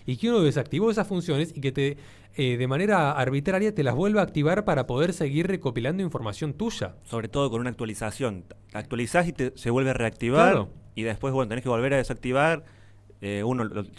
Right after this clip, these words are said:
Speaker 2: el que sabe lo hace, ¿no? Pero la mayoría no, no se pone en eso tampoco. Entonces,
Speaker 1: Claro,
Speaker 2: es
Speaker 1: ¿no? Entonces, eh, no es un virus porque vos lo estás instalando de manera, eh,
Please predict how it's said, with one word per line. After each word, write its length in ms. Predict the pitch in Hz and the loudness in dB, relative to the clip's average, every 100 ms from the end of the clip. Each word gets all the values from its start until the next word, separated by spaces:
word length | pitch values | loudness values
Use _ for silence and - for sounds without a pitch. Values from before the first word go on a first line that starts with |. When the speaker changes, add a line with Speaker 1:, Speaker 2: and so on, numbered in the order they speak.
| - - | -14 -12
Speaker 2:
el 120 | 104 | -12
que 100 | 98 | -8
sabe 260 | 107 139 147 | -2 2 4
lo 140 | 135 | 6
hace, 240 | 147 - 101 | 6 4 -2
¿no? 160 | 120 | -2
Pero 140 | - 101 | -2 -2
la 100 | 104 | 0
mayoría 680 | 107 117 170 185 127 101 90 | 0 0 2 2 2 0 -4
no, 120 | 104 | -8
no 160 | 98 104 | -8 -8
se 120 | 101 | -2
pone 200 | 117 92 | 0 0
en 80 | 82 | -6
eso 160 | 80 | -10
tampoco. 380 | 90 80 78 80 | -12 -12 -12 -14
Entonces, 240 | 80 78 | -14 -14
Speaker 1:
Claro, 260 | - 233 131 | -6 -4 -2
Speaker 2:
es 60 | 113 | 0
Speaker 1:
¿no? 180 | 170 - | -2 -2
Entonces, 480 | 139 151 202 139 - - - - - - - - | -4 -2 -2 -2 -4 -20 -20 -20 -20 -20 -20 -10
eh, 480 | 160 147 135 127 131 - - - - | 0 2 4 2 -2 -8 -20 -20 -2
no 160 | 214 | 4
es 100 | 254 | 4
un 80 | 240 | 4
virus 460 | 285 269 165 123 - | 6 6 6 2 0
porque 580 | 156 135 143 135 127 - | 0 0 4 4 4 0
vos 200 | 139 175 | 2 4
lo 60 | 175 | 4
estás 460 | - 165 170 - - - - - - - - | 4 4 4 -4 -20 -20 -20 -20 -20 -20 -4
instalando 540 | 135 - 131 165 165 139 | -4 0 2 2 4 2
de 100 | 120 | 4
manera, 920 | 120 147 143 117 110 107 104 98 98 - - - - - | 2 2 2 2 2 2 0 -2 -6 -14 -20 -20 -20 -10
eh, 420 | 120 101 95 | -6 -6 -8